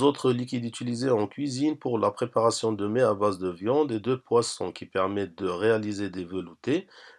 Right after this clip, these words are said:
Indiquez les noms des veloutés correspondants. Deux réponses attendues. Je vous ai donné un peu plus que deux réponses. Donc, euh, liquide de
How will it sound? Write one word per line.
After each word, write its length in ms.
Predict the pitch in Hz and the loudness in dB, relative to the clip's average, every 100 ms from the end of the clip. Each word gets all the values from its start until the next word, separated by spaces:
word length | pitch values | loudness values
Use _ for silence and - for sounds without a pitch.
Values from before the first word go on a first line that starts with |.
| - | -2
Indiquez 380 | 120 120 117 127 | 0 0 0 0
les 140 | 110 | 2
noms 200 | 107 117 | 2 2
des 260 | 101 98 90 | 2 0 -2
veloutés 500 | 95 101 101 98 123 | -6 -4 -4 -4 -6
correspondants. 720 | - 101 98 - 90 82 78 _ _ - | -4 -6 -6 -6 -6 -6 -12 _ _ -8
Deux 160 | 107 | 0
réponses 420 | 113 107 123 120 | 2 2 0 0
attendues. 500 | 110 101 87 82 76 _ - - - - _ _ _ | -2 -4 -6 -8 -12 _ -20 -20 -20 -20 _ _ _
Je 80 | 104 | -4
vous 80 | 110 | -2
ai 40 | |
donné 220 | 107 107 104 | 2 4 4
un 80 | |
peu 140 | 92 90 | 0 -4
plus 200 | 95 90 | -12 -12
que 120 | 90 | -8
deux 120 | 85 | -6
réponses. 420 | 82 80 127 151 | -8 -6 -4 -4
Donc, 260 | 135 123 113 | 0 -2 -2
euh, 520 | 104 - 67 98 95 92 | -6 -8 -8 -4 -2 -2
liquide 420 | 113 131 147 127 | -4 -2 -2 0
de 360 | 110 107 95 | 2 2 0